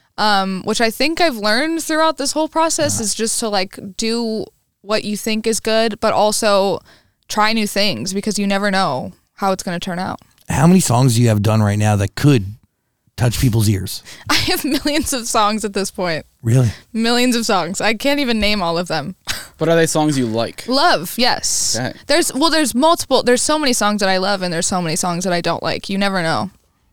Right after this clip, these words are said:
Speaker 2: So how are you documenting your own inspiration?
Speaker 1: <sighs> Um, that's a hard <laughs> question.
Speaker 2: Do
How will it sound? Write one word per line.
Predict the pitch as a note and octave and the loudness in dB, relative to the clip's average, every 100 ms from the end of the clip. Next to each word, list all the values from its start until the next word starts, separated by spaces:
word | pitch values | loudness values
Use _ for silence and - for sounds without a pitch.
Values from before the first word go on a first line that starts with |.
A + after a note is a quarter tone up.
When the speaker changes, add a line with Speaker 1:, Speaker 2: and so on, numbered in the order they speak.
| _ | _
Speaker 2:
So | - C3 | 0 4
how | F3 | 6
are | G#3+ | 6
you | F#3 E3 | 8 8
documenting | E3 D#3 C#3 D3+ C#3+ C3+ | 8 4 6 6 6 6
your | B2+ | 6
own | B2+ C3 | 6 6
inspiration? | B2 - G#2+ A2+ A2+ A2 G2+ - _ _ _ _ _ _ _ _ _ _ _ _ _ | 4 2 2 4 4 0 -4 -10 _ _ _ _ _ _ _ _ _ _ _ _ _
Speaker 1:
<sighs> | - - - - - _ _ _ _ _ _ _ - | -10 -8 -8 -14 -20 _ _ _ _ _ _ _ 2
Um, | A#3+ B3+ B3+ A#3+ - _ _ _ _ _ _ _ _ - | 4 6 4 2 -2 _ _ _ _ _ _ _ _ -4
that's | C#4 | 0
a | |
hard | G#3+ B3 | 2 2
<laughs> | |
question. | E4 - - - - | 2 0 0 -2 -2
Speaker 2:
Do | B3+ | -2